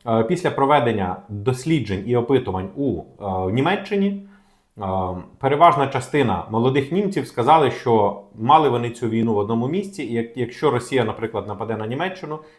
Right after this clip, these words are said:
вони до війська не підуть, а поїдуть десь собі в інші країни, е, світу. Так? І я думаю, це випливає саме з цього, і вже зараз саме тому Німеччина,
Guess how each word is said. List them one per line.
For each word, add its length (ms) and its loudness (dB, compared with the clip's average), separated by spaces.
вони 220 4
до 100 2
війська 320 -2
не 100 0
підуть, 360 -4
а 80 -4
поїдуть 400 -4
десь 220 -2
собі 200 -2
в 100 -4
інші 240 -6
країни, 480 -4
е, 200 2
світу. 460 -2
Так? 420 2
І 320 -2
я 180 2
думаю, 320 2
це 140 0
випливає 460 4
саме 280 -2
з 80 -14
цього, 300 4
і 100 -2
вже 180 2
зараз 500 2
саме 300 -2
тому 240 -2
Німеччина, 680 -2